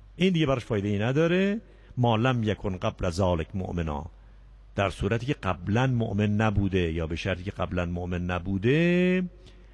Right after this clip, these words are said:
الان دیگه براش فایده ای ندارد. «فذلک الذی ینفعه ایمانه»، اون کسی که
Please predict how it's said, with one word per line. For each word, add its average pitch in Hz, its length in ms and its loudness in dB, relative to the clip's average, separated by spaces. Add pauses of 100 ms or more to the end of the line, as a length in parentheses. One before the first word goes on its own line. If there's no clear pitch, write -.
(260)
الان 120 640 0
دیگه 113 180 0
براش 95 280 -2
فایده 87 340 -2
ای 120 600 0 (600)
ندارد. 98 800 2 (1000)
«فذلک 113 680 2
الذی 87 680 -4 (460)
ینفعه 90 760 0
ایمانه»، 90 640 2 (220)
اون 147 120 0
کسی 110 300 -2
که 101 300 0